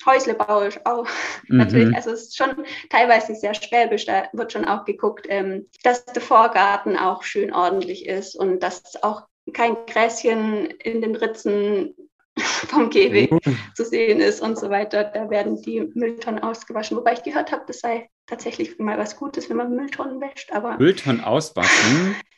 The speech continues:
Speaker 1: Ja, für mich
Speaker 2: Das hab
Speaker 1: war
Speaker 2: ich noch
Speaker 1: das auch
Speaker 2: nie
Speaker 1: sehr
Speaker 2: in meinem Leben
Speaker 1: schwäbisch.
Speaker 2: gehört.
Speaker 1: <laughs> Ja, also, ähm, vielleicht setzen sich sonst da Maden rein, keine Ahnung.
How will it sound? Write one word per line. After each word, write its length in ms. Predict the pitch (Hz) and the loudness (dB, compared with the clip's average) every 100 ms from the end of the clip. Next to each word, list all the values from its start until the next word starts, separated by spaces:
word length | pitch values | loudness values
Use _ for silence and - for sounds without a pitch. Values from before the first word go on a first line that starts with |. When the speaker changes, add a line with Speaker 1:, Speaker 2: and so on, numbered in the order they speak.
| _ - | _ -14
Speaker 1:
Ja, 240 | - 247 226 | -4 -2 -2
für 140 | - | 0
mich 220 | 277 - | 2 2
Speaker 2:
Das 40 | - | 4
hab 60 | 131 | 4
Speaker 1:
war 60 | |
Speaker 2:
ich 60 | 120 | 6
noch 80 | 123 | 4
Speaker 1:
das 100 | 120 | 6
auch 100 | 139 | 8
Speaker 2:
nie 180 | 160 226 | 8 8
Speaker 1:
sehr 80 | |
Speaker 2:
in 80 | 214 | 8
meinem 200 | 175 160 | 6 6
Leben 180 | 143 135 120 | 8 8 6
Speaker 1:
schwäbisch. 180 | 113 107 | 4 2
Speaker 2:
gehört. 320 | 101 92 95 - - - - - - - | 2 0 -2 -4 -8 -8 -10 -16 -20 -20
Speaker 1:
<laughs> 480 | - 415 415 359 - - - 339 311 - | 0 2 4 2 0 -6 -4 -2 -2 0
Ja, 400 | 247 277 311 - - - | 0 2 2 2 -2 -4
also, 280 | 247 254 240 | -2 0 -2
ähm, 340 | 233 - 240 - | -2 -4 -8 -10
vielleicht 300 | - 226 - | -10 -10 -8
setzen 280 | 247 - - | -12 -8 -2
sich 240 | 202 214 | -2 -2
sonst 260 | 226 220 - | -6 -6 -6
da 240 | 202 208 | -6 -4
Maden 420 | 214 214 220 226 | -4 -4 -4 -8
rein, 260 | - 226 220 | -6 -6 -6
keine 240 | - 214 226 | -4 -6 -6
Ahnung. 280 | 220 208 | -8 -12